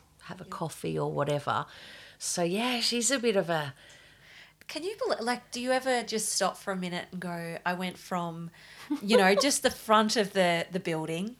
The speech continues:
Speaker 2: with an idea of
Speaker 1: Yeah.
Speaker 2: myself painting in the window,
Speaker 1: Yeah.
Speaker 2: <laughs> you know, to a few more artists, to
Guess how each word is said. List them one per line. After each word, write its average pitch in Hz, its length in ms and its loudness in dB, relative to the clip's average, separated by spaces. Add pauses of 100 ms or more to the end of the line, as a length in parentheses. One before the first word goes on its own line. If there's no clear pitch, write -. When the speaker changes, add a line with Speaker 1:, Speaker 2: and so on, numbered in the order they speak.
Speaker 2:
with 196 240 6 (520)
an 220 120 6
idea 202 380 10
of 185 80 4
Speaker 1:
Yeah. 196 100 -2
Speaker 2:
myself 196 340 8
painting 185 380 0
in 180 80 0
the 175 60 -6
window, 175 580 0
Speaker 1:
Yeah. 453 260 10 (200)
Speaker 2:
<laughs> - 240 -8
you 269 120 4
know, 226 220 8
to 220 220 2 (200)
a 196 60 6
few 185 240 -6
more 175 220 0
artists, 214 640 4
to 165 420 -2